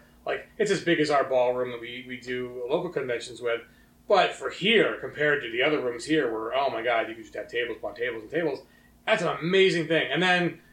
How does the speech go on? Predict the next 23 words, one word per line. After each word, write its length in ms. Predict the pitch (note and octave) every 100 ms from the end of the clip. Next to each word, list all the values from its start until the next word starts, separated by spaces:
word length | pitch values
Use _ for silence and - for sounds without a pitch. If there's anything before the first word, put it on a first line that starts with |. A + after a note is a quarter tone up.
| _
seeing 380 | - A3 A3 G#3
that 300 | F#3+ F3 F3
down 220 | D#3+ D#3
the 80 | D#3+
road, 640 | A3+ C4+ G#3+ F#3 F3+ - - -
like, 140 | E3
in, 100 | E3+
in 140 | E3+ E3+
the 100 | E3
area 220 | D#3+ D#3
I'm 160 | F3+
actually 240 | F#3 D#3+ C3+
working 280 | C3 C3 B2+
in, 300 | C3 B2+ C3 - - D#3+
we 100 | F#3
have, 200 | F#3+ D#3+
like, 160 | D3+
uh, 180 | D3 C#3
there's 160 | C#3 C3
a 60 |
game 180 | C3 C#3+
like 160 | C3 B2+
Talisman. 640 | - D3+ D3+ B2 A2 G#2